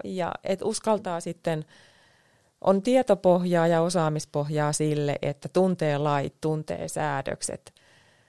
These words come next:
ymmärtää taseen tuloslaskelman etu- ja takaperin, tietää, miten asiat vaikuttaa toisiinsa, niin et semmoista ikään kuin hahmottamista ja,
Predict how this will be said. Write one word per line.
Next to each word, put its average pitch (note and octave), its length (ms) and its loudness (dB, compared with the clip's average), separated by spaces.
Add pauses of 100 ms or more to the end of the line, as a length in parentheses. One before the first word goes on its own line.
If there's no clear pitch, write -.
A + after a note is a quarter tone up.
(100)
ymmärtää E3 720 0 (140)
taseen D3 640 0
tuloslaskelman C#3+ 760 -4
etu- C#3 220 -4
ja D#3 140 -4
takaperin, - 800 -4 (140)
tietää, E3 360 0
miten C#3+ 240 -2
asiat - 400 -6
vaikuttaa - 600 -8
toisiinsa, - 640 -8 (160)
niin C3 260 -6 (320)
et - 120 -8
semmoista E3+ 460 -2
ikään D#3 420 -2
kuin C#3 240 -2 (100)
hahmottamista - 1000 -4
ja, - 200 -2